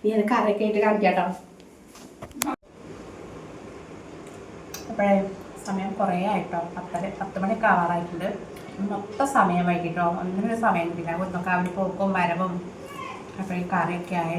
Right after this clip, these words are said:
ചോറിനുണ്ടോ. നമ്മളെ കിളിമീനില്ലേ, അത് പൊടി വെച്ചു, മുളകിട്ട് പൊടി വെച്ചു. അതിലോട്ട് കുറച്ച് വറക്കുകയും ചെയ്തു. അപ്പൊ അവിടെ കൂടി കഴിക്കാം. മക്കൾസിൻ്റെ കഴിക്കൽ കഴിഞ്ഞ് ഞാൻ രാജേട്ടൻ ഇരിക്കുകയാണ് ട്ടോ. അവന് പാത്രങ്ങളൊക്കെ കഴുകിക്കാനൊക്കെ ഉണ്ട്.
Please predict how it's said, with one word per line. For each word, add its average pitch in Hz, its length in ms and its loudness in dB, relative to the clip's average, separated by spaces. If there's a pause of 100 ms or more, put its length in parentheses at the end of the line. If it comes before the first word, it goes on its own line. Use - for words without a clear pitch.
ചോറിനുണ്ടോ. 165 640 -2 (640)
നമ്മളെ 180 240 6 (1600)
കിളിമീനില്ലേ, 190 600 6 (460)
അത് 180 180 2
പൊടി 220 200 4
വെച്ചു, 175 240 -2
മുളകിട്ട് 170 380 2
പൊടി 185 160 2
വെച്ചു. 165 220 -6
അതിലോട്ട് 185 360 2
കുറച്ച് 165 220 -4 (520)
വറക്കുകയും 180 480 4
ചെയ്തു. 160 180 -2 (360)
അപ്പൊ 170 120 -2 (100)
അവിടെ 170 200 -2
കൂടി 175 160 -4
കഴിക്കാം. 156 300 -2
മക്കൾസിൻ്റെ 170 440 -2
കഴിക്കൽ 180 260 4
കഴിഞ്ഞ് 180 240 2
ഞാൻ 170 100 0 (140)
രാജേട്ടൻ 175 340 2
ഇരിക്കുകയാണ് 156 320 -2
ട്ടോ. 165 100 -2
അവന് 180 180 -2
പാത്രങ്ങളൊക്കെ 175 540 0
കഴുകിക്കാനൊക്കെ 165 560 -2
ഉണ്ട്. 180 100 -8